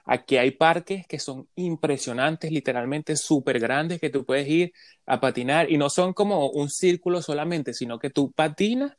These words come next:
y te metes así como co-, por un parque, y de-, le das la vuelta, y tú ves como naturaleza alrededor,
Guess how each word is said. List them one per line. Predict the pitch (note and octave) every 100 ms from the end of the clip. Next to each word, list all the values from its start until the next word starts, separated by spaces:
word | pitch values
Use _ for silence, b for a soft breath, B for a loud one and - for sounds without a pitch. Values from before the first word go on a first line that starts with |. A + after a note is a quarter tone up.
| B B
y | C#3+
te | C#3+
metes | C3+ F#3
así | F3+ D#3
como | D3+ F3+
co-, | F#3 D3+ C3 -
por | C3
un | B2+ C3
parque, | - C#3+ D#3 D#3 - D3+ D3+ C#3+ b b _
y | C#3 C3
de-, | B2+ C3
le | C3+
das | C3+ B2
la | C#3+ C#3
vuelta, | C3+ E3 D#3 D3 C3+
y |
tú | B2 C3
ves | C3
como | - D3+ D3
naturaleza | C3 - A2+ A2 C3+ D#3 - C3+ C3 B2+ A#2+
alrededor, | A#2+ A2+ A2 A2+ D3 D3+ C3+